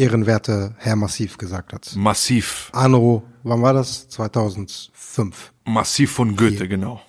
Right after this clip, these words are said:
Speaker 1: Nee, das war zweitausendsechs.
Speaker 2: Zweitausendsechs, okay.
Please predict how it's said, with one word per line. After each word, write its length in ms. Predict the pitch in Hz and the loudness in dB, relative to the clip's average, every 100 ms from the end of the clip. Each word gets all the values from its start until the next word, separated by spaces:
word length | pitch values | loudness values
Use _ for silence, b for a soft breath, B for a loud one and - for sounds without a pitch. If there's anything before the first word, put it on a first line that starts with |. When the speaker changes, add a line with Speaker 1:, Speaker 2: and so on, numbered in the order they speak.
| _ _ _ _ _ | _ _ _ _ _
Speaker 1:
Nee, 140 | 147 143 | 2 2
das 120 | 123 | 4
war 100 | 156 | 2
zweitausendsechs. 840 | - - 147 117 107 131 - - _ _ _ _ _ _ _ b b b b b b _ | 2 0 0 0 -2 -2 -4 -16 _ _ _ _ _ _ _ b b b b b b _
Speaker 2:
Zweitausendsechs, 600 | 101 95 98 95 92 98 | -6 -4 -4 -4 -6 -4
okay. 380 | 101 - 123 | -4 0 -2